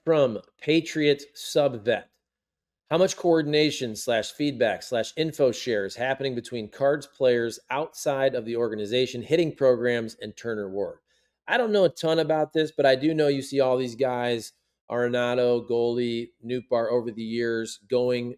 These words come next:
to Driveline. Hell, you even see, look, Matt Holliday has become his own, you know, it's funny, on the radio,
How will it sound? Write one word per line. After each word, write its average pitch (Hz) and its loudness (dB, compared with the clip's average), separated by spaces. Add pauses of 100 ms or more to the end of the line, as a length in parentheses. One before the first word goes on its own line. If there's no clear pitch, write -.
to 123 -12
Driveline. 113 -4
Hell, 139 2
you 123 -2
even 127 -8
see, 131 -4
look, 147 0 (920)
Matt 143 0
Holliday 127 2
has 113 -2
become 117 -6
his 110 -6
own, 123 -2 (220)
you 139 -4
know, 131 2
it's 127 -4
funny, 127 2
on 117 -2
the 113 -4
radio, 117 0